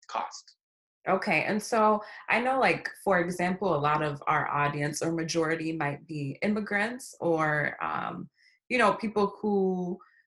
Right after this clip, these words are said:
Speaker 2: may not necessarily fall under, like, low income, but sometimes, um, they're not able to qualify for insurance at times. So in that case,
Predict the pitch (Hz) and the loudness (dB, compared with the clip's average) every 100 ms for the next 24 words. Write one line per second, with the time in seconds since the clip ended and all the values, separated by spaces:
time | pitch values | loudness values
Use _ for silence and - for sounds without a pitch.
0 | _ _ _ _ 220 269 269 285 240 247 | _ _ _ _ 0 2 4 4 4 2
1 | 247 226 - - 226 240 254 254 247 - | 0 -6 -6 0 2 4 4 2 -2 2
2 | 214 202 - 180 185 185 170 143 151 175 | 4 4 4 2 0 -2 -2 -4 -4 0
3 | 175 170 - 196 214 - 220 180 170 175 | 2 2 0 -2 -2 -2 0 2 4 2
4 | 208 220 156 208 175 147 - - 220 214 | -2 -4 0 4 6 4 -2 -2 0 0
5 | 214 208 170 160 156 156 - - 151 143 | 0 0 0 0 -2 -8 -8 -2 0 0
6 | 143 190 208 165 - 170 165 165 147 - | 0 2 4 4 0 -2 -2 -4 -8 -4
7 | 147 151 151 160 147 147 151 - 156 147 | -2 0 -2 -4 -2 -2 -4 -6 -4 -2
8 | 143 147 143 - - _ _ _ 180 175 | -2 -2 -4 -6 -14 _ _ _ -4 -2
9 | - - 180 180 202 233 240 - - 214 | -2 -2 -2 -2 -2 -6 -10 -14 -4 -2
10 | 214 - 226 240 262 269 - - - - | -2 -4 -4 -4 -4 -10 -12 -18 -20 -4
11 | - 226 220 208 233 254 - 196 165 156 | 2 4 4 4 4 2 0 0 0 0
12 | - | -4